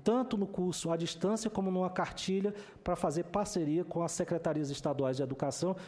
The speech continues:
e disseminar essa cultura anticorrupção no meio do ensino médio brasileiro. Talvez uma coisa de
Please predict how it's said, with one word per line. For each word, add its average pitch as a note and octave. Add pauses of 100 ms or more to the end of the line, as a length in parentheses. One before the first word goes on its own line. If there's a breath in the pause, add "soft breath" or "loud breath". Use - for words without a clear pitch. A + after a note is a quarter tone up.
e D#3
disseminar F#3
essa D#3+
cultura E3 (240 loud breath)
anticorrupção G3 (240 loud breath)
no E3
meio D3+
do D3
ensino D#3
médio B2+
brasileiro. B2+
Talvez C#3+ (220 loud breath)
uma C#3+
coisa C#3+
de D3